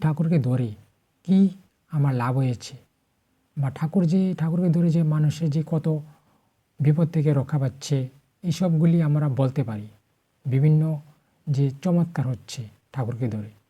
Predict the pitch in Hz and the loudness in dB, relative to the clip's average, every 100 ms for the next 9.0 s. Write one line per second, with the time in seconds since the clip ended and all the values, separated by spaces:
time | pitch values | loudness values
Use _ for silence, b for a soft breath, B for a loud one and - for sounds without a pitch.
0 | _ _ _ _ _ _ _ - 160 175 | _ _ _ _ _ _ _ -6 -2 0
1 | 170 165 131 117 110 98 - _ _ _ | 0 -2 -2 -4 -6 -10 -16 _ _ _
2 | _ _ _ _ _ _ _ _ _ _ | _ _ _ _ _ _ _ _ _ _
3 | _ _ _ _ _ _ _ _ _ _ | _ _ _ _ _ _ _ _ _ _
4 | _ _ _ _ _ _ _ _ _ _ | _ _ _ _ _ _ _ _ _ _
5 | _ _ _ _ b _ 147 151 170 - | _ _ _ _ b _ -2 0 0 -2
6 | 202 143 143 160 180 147 143 143 185 156 | -2 2 2 4 4 4 4 2 2 4
7 | 151 127 113 - - 139 160 165 180 151 | 4 2 -4 -16 -2 2 4 4 0 -2
8 | 156 156 147 160 151 - 160 - - 160 | -2 0 0 -2 -2 -2 -2 -4 -2 -2